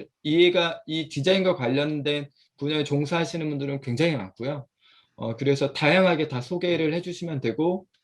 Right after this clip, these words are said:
제 블로그, 인스타, 페북도 좀 소개 부탁드리고, 요새 좀 집중하고 있는, 이제 매달 하고 있는 시리즈 강의 주변 분들에게 소개 부탁드리고, 이러한 강의를 할 수 있는 기관들도,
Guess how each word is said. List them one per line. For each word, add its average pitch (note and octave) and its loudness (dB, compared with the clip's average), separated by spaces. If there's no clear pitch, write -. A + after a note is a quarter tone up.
제 D3 2
블로그, D3+ 2
인스타, C3 -4
페북도 F#3 -2
좀 D3 -2
소개 E3+ -4
부탁드리고, C3 -4
요새 D#3+ 6
좀 F3 4
집중하고 F3 4
있는, D3 2
이제 B2 -2
매달 C3+ 2
하고 D#3+ -2
있는 C#3+ -4
시리즈 G3 -4
강의 A#2+ -6
주변 C#3 2
분들에게 B2+ -4
소개 E3 -4
부탁드리고, A#2 -4
이러한 E3 8
강의를 D3+ 2
할 A#3 0
수 - -2
있는 D#3+ -2
기관들도, D3 2